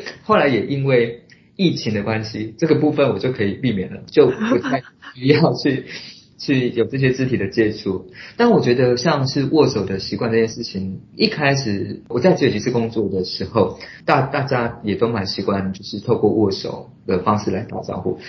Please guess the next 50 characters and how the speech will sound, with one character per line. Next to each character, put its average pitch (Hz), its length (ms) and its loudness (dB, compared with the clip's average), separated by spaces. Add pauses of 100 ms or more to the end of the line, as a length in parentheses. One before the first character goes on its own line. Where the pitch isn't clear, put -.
(160)
然 139 120 2
后 135 40 2
这 165 120 8
部 147 100 0
分 139 240 2
反 98 140 -2
而 92 80 -2
对 120 160 2
我 107 240 2
而 98 160 0
言 101 500 2 (160)
也 - 460 0 (260)
久 98 180 6
而 113 60 6
久 95 120 0
之 110 120 -8
就 101 120 0
习 - 180 -8
惯 90 220 -2
了， - 40 -10
甚 143 200 2
至 139 100 4
我 104 100 6
回 95 160 0
台 98 140 0
湾， 101 260 0 (380)
呃， 107 180 -2 (160)
跟 151 180 2
朋 131 120 4
友 107 80 4
见 117 180 2
面 127 160 4
的 110 100 2
时 104 180 -6
候， 117 300 -4
我 147 60 0
还 131 300 4
会 151 200 6
主 113 140 -6
动 120 160 -4
跟 117 140 0
人 107 100 -4
家 117 160 -8
握 107 180 -6
手， - 140 -12 (300)
然 139 120 0
后 190 200 4 (300)
有 131 120 4
时 147 180 4
候 180 300 2